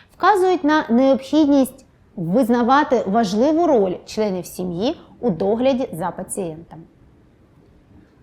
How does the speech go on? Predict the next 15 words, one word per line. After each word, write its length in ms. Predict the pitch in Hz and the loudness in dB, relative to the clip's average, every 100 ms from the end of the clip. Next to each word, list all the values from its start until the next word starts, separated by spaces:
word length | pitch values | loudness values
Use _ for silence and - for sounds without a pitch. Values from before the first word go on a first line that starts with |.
| - | -4
Американська 640 | 226 240 240 370 453 330 | 2 2 2 0 0 0
асоціація 580 | - 233 - 311 381 269 | -2 -2 0 0 0 0
молодшого 520 | 233 214 294 277 240 | 0 0 -2 -2 -2
медичного 560 | 208 185 262 - 254 247 | -2 -2 -4 -2 -2 -2
персоналу, 760 | 240 - 247 170 151 156 247 - - - - _ _ - | -6 -6 -6 -6 -10 -12 -12 -14 -20 -20 -20 _ _ -4
який 280 | 247 269 302 | 0 2 0
працює 480 | 262 285 - 277 233 | 0 -2 0 2 2
в 60 | |
інтенсивній 640 | 226 220 233 - 254 233 233 | 2 0 -2 0 0 0 0
терапії, 640 | 240 247 247 240 233 233 - - - - | -2 -2 -2 -2 -2 -6 -18 -20 -6 -6
відстоює 640 | - - 392 392 359 320 | -4 -2 2 2 2 2
право 420 | - 277 302 262 | 2 2 2 0
хворого 540 | - 233 294 277 240 | -2 2 2 4 2
обирати 520 | 202 202 226 247 214 208 | 2 0 2 2 2 -2
людину, 640 | 196 160 247 339 285 | -2 0 2 4 2